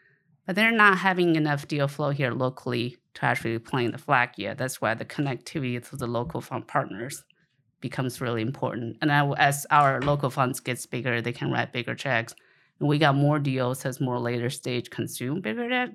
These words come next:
checks. That's where the bigger funds are likely to, to stay. And I, I know we're seeing in even the ag tech space, actually that, that was part of the reason ag tech was really the last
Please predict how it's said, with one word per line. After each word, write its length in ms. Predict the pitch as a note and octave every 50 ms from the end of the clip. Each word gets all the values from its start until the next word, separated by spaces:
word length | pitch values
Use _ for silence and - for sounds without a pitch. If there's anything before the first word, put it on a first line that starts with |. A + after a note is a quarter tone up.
| - _
checks. 380 | - - A#3+ A3+ A#3 A#3 -
That's 260 | - - C#3+ C#3+ C#3+ -
where 160 | B2 A2+ A#2
the 100 | B2 A#2
bigger 240 | A#2 A#2+ A2 A2+ A2
funds 420 | - B2 A2+ A2 G#2+ C#3 - - - _ _ _ _ _ _ _ _ _
are 120 | B2+ C3
likely 400 | C3 B2 A#2 A2 - - A#2+ G#2+ A2+
to, 280 | - - A#2+ A#2 A2 - _ _
to 120 | - C#3+
stay. 300 | C#3+ - - C3+ A2 A2+
And 120 | B2+ C#3+ E3
I, 140 | E3 D#3 D#3 A#2+ D3 E3+
I 40 | E3
know 120 | E3 E3
we're 180 | D#3 D#3 D#3 C#3+
seeing 560 | D3 - F3 D#3+ D#3 D3 C#3+ C#3+ C#3+ C#3+ - _ _ _ _ _ _ _ _ _ _ _ _
in 100 | - E3
even 300 | D#3 D3+ D#3 D#3 D#3+ D#3
the 160 | D3+ D3 C#3+ D3+
ag 240 | D3+ D3+ D#3+ D#3
tech 240 | - - C3 B2 -
space, 680 | - - - C3 B2+ B2+ B2 A#2+ A#2+ - - - - - _ _ _ -
actually 420 | D3 E3+ E3 - - D#3 C#3+ C#3
that, 300 | - - C#3+ C#3+ C3+ C#3
that 180 | C#3+ C#3 C#3 C#3+
was 140 | D3 C#3+ C#3+
part 200 | - D#3+ D3+ C#3+
of 60 | C#3
the 20 | C3+
reason 260 | C3+ C#3 D3 C#3 C#3+
ag 200 | C3+ C#3 D3 C#3+ -
tech 260 | - D3 C#3+ C#3+ -
was 400 | C#3+ C#3 B2 A#2+ - - - - _ _ _ _ _ -
really 240 | - D3 C#3+ C#3+ C3+
the 80 | C3+
last 420 | C3+ C#3 C3 B2+ A#2+ C3+ C#3+ -